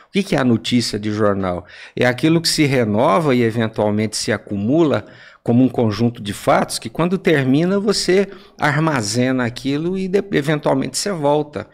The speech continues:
pra olhar. Mas quando eu falo da importância da história, é porque, é, um dia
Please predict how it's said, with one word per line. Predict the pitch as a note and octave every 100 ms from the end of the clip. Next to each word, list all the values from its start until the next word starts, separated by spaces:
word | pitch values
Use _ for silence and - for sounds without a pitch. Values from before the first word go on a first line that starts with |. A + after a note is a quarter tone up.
| _ _ _
pra | A2+ G#2
olhar. | G2+ F#2+ F#2+ F2+ - _ _ _ - - - - -
Mas | B2 A#2+
quando | F#3 G#3 G3 - - -
eu | C3+ C3
falo | - A#2+
da | A#2+
importância | C3+ - B2 B2 D#3 F3+ D3
da | A#2+
história, | A2 - - B2+ F3+ D#3 A#2+
é | -
porque, | A#2+ C#3 A#2+ C#3+ C#3+ B2+ A#2+ - - _ _ _ _ _ _ - -
é, | - B2 C3 A#2+ A#2+ A#2 A2+ -
um | F#3+ G3
dia | A#2 D3 A#3+ G3+ A#2+ A2+